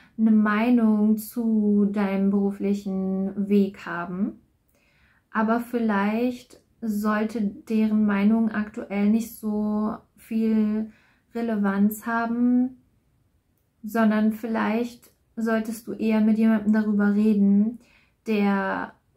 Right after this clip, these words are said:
zum Beispiel einen ähnlichen Weg beruflich verfolgt wie du und dir wirklich greifbare, nützliche Ratschläge geben kann oder dich unterstützen kann oder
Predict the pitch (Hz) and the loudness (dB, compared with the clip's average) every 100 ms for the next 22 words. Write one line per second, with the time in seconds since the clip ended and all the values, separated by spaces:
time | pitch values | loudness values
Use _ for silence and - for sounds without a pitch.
0 | _ _ _ _ _ _ _ _ - 233 | _ _ _ _ _ _ _ _ -6 0
1 | 214 190 202 202 - 220 214 208 208 202 | 2 2 0 -2 -6 -2 -2 0 2 4
2 | 208 202 220 226 220 214 214 202 214 208 | 4 2 0 2 2 2 0 2 2 0
3 | 208 - 208 214 208 214 - 214 - 202 | -2 -12 -10 -8 -6 -8 -6 -8 -4 -6
4 | 202 214 202 220 226 208 - 196 202 190 | -6 -4 -2 0 0 0 0 0 0 0
5 | 214 208 202 202 - - _ _ _ - | -2 -2 -2 -2 -10 -20 _ _ _ -8
6 | 208 214 214 - 220 202 202 196 190 190 | -2 -2 -4 -8 -4 -2 -2 -4 -4 -4
7 | 196 - 220 214 - 208 220 202 196 220 | -4 0 0 0 -4 -6 -4 -4 -2 -2
8 | - 220 220 220 202 220 214 202 202 - | -4 -2 -2 0 0 2 4 4 4 0
9 | 202 196 196 202 208 202 196 214 208 202 | -6 -4 -2 0 0 -2 -2 -4 -4 -4
10 | 202 208 - 220 220 - 202 202 208 196 | -2 -4 -8 -10 -12 -6 -4 -2 -4 -4
11 | 196 196 202 202 208 202 202 | -2 2 2 0 -2 -2 -2